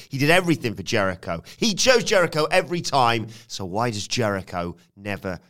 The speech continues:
choose them? Because Jericho is not choosing him, Garcia can't do this anymore.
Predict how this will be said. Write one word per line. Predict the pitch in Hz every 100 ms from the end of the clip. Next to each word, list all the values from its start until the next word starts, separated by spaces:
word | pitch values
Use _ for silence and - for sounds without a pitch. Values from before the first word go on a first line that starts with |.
| -
choose | - 104 92 85
them? | - 85 82 - _ _ _ _ _
Because | - - 190 196
Jericho | - 147 127 127
is | 113
not | 113 110
choosing | - 120 101 98
him, | 104 101 98 _ _ _
Garcia | - 107 - 117
can't | 107 160 156 127
do | 117
this | 107 -
anymore. | 107 104 98 98 95